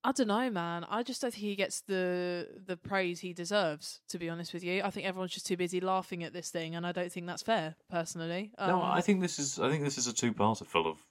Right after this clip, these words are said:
Speaker 2: really good and really effective prosthetic work that is not praised enough.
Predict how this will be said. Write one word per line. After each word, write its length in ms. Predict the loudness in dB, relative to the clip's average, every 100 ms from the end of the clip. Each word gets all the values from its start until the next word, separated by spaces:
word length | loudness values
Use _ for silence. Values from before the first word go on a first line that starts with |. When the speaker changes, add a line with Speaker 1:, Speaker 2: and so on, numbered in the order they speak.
| -14
Speaker 2:
really 300 | -10 -8 -10 _ _ _ _
good 240 | -6 -6 -10
and 100 | -12
really 300 | -12 -14 -16 -10
effective 560 | -4 -4 -4 -20 -20 _ _ _ _ _ -12
prosthetic 400 | -6 -6 -6 -8
work 240 | -8 -10 -16
that 180 | -18 -12
is 160 | -12
not 200 | -10 -8 -4
praised 300 | -4 -4 -16
enough. 180 | -20